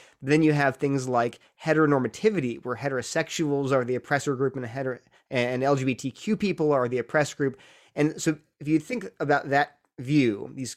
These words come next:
all these critical social theories take that perspective and then apply it in different areas. So critical race theory applies that perspective to race,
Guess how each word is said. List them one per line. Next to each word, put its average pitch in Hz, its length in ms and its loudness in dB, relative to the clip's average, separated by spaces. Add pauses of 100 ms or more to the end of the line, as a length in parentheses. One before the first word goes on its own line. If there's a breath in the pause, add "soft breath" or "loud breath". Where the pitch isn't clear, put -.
(120)
all 160 160 4
these 165 160 2
critical 139 260 -4
social 147 320 2
theories 127 420 -2
take 147 260 -4
that - 260 0
perspective 143 640 0
and - 380 -8
then 156 80 6
apply 165 420 2
it 147 160 4
in 143 140 -2
different 131 240 0
areas. 113 340 0
So 123 220 -2
critical 131 280 0
race 143 300 4
theory 151 100 4
applies 131 340 -2
that 123 220 -2
perspective 131 520 -6
to 110 100 -12
race, 175 480 0